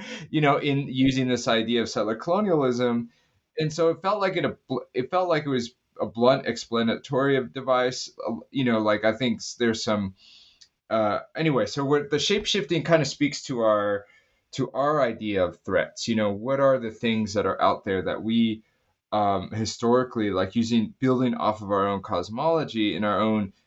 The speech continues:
our own theorization, basically, um, how do we think about,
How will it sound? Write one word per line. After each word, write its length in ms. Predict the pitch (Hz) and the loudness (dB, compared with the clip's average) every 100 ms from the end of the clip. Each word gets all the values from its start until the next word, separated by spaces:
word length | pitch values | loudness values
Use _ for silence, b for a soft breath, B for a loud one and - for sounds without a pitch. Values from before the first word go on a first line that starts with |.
| b - | b -6
our 200 | 131 135 | -2 0
own 140 | 185 | -2
theorization, 720 | 165 139 113 98 117 175 107 95 | -2 -2 -2 -2 0 0 -2 -2
basically, 760 | 98 113 - 95 95 90 90 b b b _ | -2 -2 -4 -10 -6 -4 -6 b b b _
um, 120 | 107 | -4
how 180 | 98 120 | 0 0
do 80 | 123 | 2
we 160 | 113 | 0
think 240 | 113 117 113 | -2 -4 -4
about, 600 | 98 95 90 87 85 | -2 0 0 0 -4